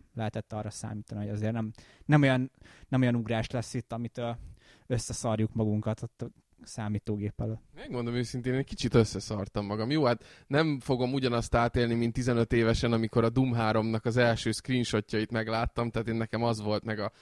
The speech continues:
Speaker 2: az Oblivionról volt egy-két olyan kép, így az emlékeimbe visszakeresve az volt a,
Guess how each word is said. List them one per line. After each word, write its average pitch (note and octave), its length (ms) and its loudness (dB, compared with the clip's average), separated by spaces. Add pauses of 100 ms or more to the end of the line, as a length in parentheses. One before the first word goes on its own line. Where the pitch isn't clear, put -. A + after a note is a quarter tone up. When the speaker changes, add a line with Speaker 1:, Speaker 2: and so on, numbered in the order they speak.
(160)
Speaker 2:
az A2+ 140 -6
Oblivionról A2+ 760 2
volt A2+ 280 2
egy-két A#2 380 0
olyan A2 260 0
kép, A#2+ 300 -2 (320)
így A2+ 120 -4
az A#2 100 2
emlékeimbe B2+ 600 2
visszakeresve B2 680 4
az A#2+ 120 8
volt A#2 240 4
a, A2+ 180 6